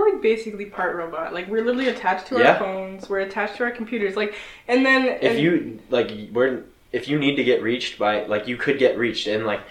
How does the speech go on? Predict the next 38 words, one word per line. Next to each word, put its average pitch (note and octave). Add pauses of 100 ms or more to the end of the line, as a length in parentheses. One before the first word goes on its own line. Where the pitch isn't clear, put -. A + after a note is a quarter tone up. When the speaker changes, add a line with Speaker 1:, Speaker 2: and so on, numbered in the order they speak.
(300)
Speaker 2:
the C#3+
craziest C3+
thing C3+
is A#2 (380)
how B2 (1000)
you B2
can B2
get A#2
tracked G#2
so G#2+
easily. F#2+
Speaker 1:
I G2+
Speaker 2:
Like, A2+
Speaker 1:
know. A2+
Speaker 2:
my A#2
parents C3
have B2
Find A#2
My G#2
iPhone B2
on A#2+
for G2+
safety, A#2+ (260)
and A#2+
I'm A2
like, G#2
"What A2+
if A2+
I A2+
don't A2
have G#2+
my G2
iPhone G#2+
on F#2+
me?" F#2+
And F#2+
they're F#2+
like, F#2